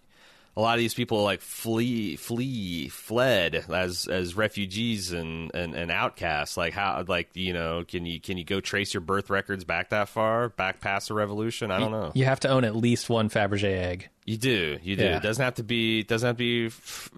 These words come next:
Speaker 1: doesn't have to be real.
Speaker 2: Right.
Speaker 1: Um, did you think, so it's interesting that you think that the egg was real.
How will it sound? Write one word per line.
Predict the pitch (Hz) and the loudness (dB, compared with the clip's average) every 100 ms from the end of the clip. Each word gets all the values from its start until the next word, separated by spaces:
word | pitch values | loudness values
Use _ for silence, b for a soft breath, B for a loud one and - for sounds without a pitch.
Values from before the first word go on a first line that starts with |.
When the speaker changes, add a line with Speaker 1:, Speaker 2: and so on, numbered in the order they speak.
| 110 | -2
Speaker 1:
doesn't | 120 123 | 0 2
have | 123 | 2
to | |
be | 131 | 2
real. | 127 113 90 82 98 - - | 4 4 4 2 0 -6 -12
Speaker 2:
Right. | - - 98 | -2 4 4
Speaker 1:
Um, | 92 90 87 113 | 4 2 -2 0
did | 151 | 0
you | 185 | 0
think, | 226 226 208 - | 0 0 -2 -2
so | - 180 160 147 - - _ | 4 6 4 2 -6 -20 _
it's | - 139 | -2 0
interesting | 226 180 - 127 117 | 0 0 0 2 4
that | 113 | 2
you | 110 127 131 131 127 123 117 | 2 4 6 6 6 4 2
think | 110 127 117 107 | 0 0 0 0
that | 104 | 0
the | - | 2
egg | 107 101 92 | 0 0 0
was | 85 | -2
real. | 85 92 71 57 - | -2 -2 -2 -6 -10